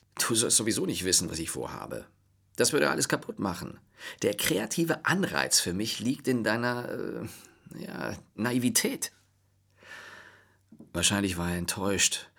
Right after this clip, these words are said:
dass ich ihn nicht anflehte, mir mehr über sein Kunstprojekt zu erzählen. Ich hatte keine Angst, dass er Sexvideos mit mir drehen würde.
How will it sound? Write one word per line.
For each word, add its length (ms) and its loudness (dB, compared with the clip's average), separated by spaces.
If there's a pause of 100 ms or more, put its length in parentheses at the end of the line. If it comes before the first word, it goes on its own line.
(140)
dass 200 0
ich 120 -6
ihn 60 -4
nicht 260 -6
anflehte, 680 2
mir 180 -6
mehr 400 -2
über 160 -8
sein 300 -6
Kunstprojekt 840 -2
zu 120 2
erzählen. 560 -4 (840)
Ich 160 -2
hatte 140 -2
keine 260 0
Angst, 360 2
dass 160 0
er 100 -8 (100)
Sexvideos 920 0
mit 100 -6
mir 140 -8
drehen 320 -10
würde. 260 -8